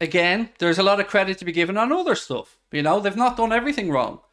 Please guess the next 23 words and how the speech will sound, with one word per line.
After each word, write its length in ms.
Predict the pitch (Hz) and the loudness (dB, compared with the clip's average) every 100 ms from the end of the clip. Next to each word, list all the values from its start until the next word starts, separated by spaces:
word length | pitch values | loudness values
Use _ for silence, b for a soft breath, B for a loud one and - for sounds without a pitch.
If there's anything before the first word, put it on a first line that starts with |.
| _ _ _ - | _ _ _ -10
They 160 | - 147 | -4 0
gave 260 | 160 190 | 2 2
us 100 | 214 | 0
Jurgen 300 | 214 202 208 | 2 0 0
Klopp. 420 | 202 233 - - | 0 0 0 -6
We 120 | 143 135 | -6 -2
have 260 | 156 160 | 0 0
won 180 | 170 170 | 0 0
a 60 | 165 | -2
league 220 | 180 165 | -4 -2
title 520 | 190 220 180 120 - 139 | 0 0 -4 -10 -8 -6
and 280 | 135 131 - | -6 -6 -8
we've 180 | 147 147 | -6 -2
won 120 | 160 | -2
a 40 | |
European 460 | 160 160 160 180 175 | 2 0 0 -4 -2
Cup. 320 | 233 - - - B B B B - | -2 -2 -4 -20 B B B B -2
Uh, 320 | 135 135 135 | 0 0 -2
the 160 | 151 | -4
training 420 | 143 160 151 160 160 | -2 0 0 0 0
ground 280 | 160 160 | 0 0
is 120 | 160 185 | -2 -2
magnificent. 760 | 185 226 247 190 - 120 - | -2 -2 -4 -6 -8 -14 -16